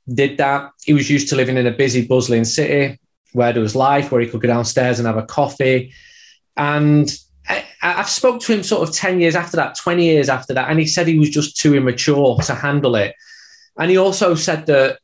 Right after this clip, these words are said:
he didn't have much luck with injuries. His attitude wasn't as good as it could have been. And he gave me a great line. He said, "I'm, I'm like a bear.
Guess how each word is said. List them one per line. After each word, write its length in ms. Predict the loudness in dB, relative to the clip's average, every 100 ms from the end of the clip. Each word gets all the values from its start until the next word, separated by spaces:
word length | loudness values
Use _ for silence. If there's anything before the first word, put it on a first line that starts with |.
| _ _ _ -6
he 60 | 0
didn't 160 | 0 2
have 60 | 2
much 240 | 0 0
luck 140 | -2
with 120 | -2 -2
injuries. 460 | -2 0 2 2
His 120 | 0
attitude 420 | -2 -2 -2 -2 2
wasn't 300 | 0 -2 -6
as 120 | -2
good 160 | 0
as 100 | 0
it 160 | -2 -4
could 200 | -2 0
have 200 | 0 0
been. 380 | 0 0 -2 -6 _ _ _ _ _ -6
And 160 | 0
he 80 | 0
gave 160 | 2 2
me 80 | 2
a 60 |
great 300 | 2 2 2
line. 260 | 0 0 -2
He 60 |
said, 220 | -4 -2 0
"I'm, 140 | 0
I'm 120 | 0 0
like 220 | 0 -2
a 60 |
bear. 580 | -2 0 0 0 -2 -6